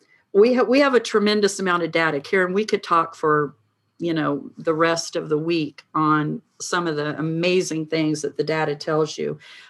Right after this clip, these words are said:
Um, you know, covid definitely is spread more through, um, our secondary students than our elementary students, just by the nature of their activities. They're a lot more social beings. They're still hanging out with each other on the weekends and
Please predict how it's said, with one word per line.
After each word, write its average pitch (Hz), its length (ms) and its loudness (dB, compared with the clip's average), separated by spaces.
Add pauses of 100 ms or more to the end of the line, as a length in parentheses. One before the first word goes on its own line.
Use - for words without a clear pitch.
(120)
Um, 156 420 0 (320)
you 180 120 0
know, 165 100 4
covid 185 460 0
definitely 175 500 -2
is 170 160 -2
spread 170 380 0
more 165 320 0
through, 160 640 0 (460)
um, 156 520 -2
our 156 160 2
secondary 170 600 0
students 180 720 -6
than 175 100 -2
our 165 140 4
elementary 160 540 -2
students, 151 640 -8 (280)
just 165 320 0
by 180 140 2
the 175 100 -2
nature 165 400 0
of 170 120 -2
their 156 180 4
activities. 165 840 -4 (160)
They're 160 140 6
a 156 80 4
lot 160 320 2
more 170 200 0
social 170 460 0
beings. 165 640 -2
They're 147 140 0
still 160 300 -2
hanging 175 340 -4
out 170 160 0
with 165 160 -4
each 170 220 -4
other 165 260 0
on 160 140 0
the 160 80 -2
weekends 160 880 -2
and 151 240 -2